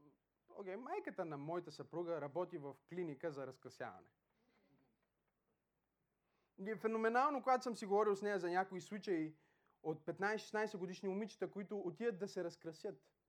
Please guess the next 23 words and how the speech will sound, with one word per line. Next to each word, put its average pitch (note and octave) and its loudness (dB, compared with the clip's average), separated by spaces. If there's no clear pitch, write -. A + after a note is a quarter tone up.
да F3 2
си F#3+ -2
махнат, A3 2
видиш G#3+ -4
ли, G#3 -6
бръчките. E3+ -2
На G3+ 4
шестнайсет D4+ 0
още D#4+ 2
не D4+ 0
са D#4+ -4
спряли D#4 2
да A3+ -6
ти B3+ -6
излизат B3+ -6
пъпките C#4+ -4
на A#3+ -4
пубертета, A3 -4
ти C#4+ -2
мислиш C#4 -6
за, G#3 0
за G3+ -2
бръчки. G3 -4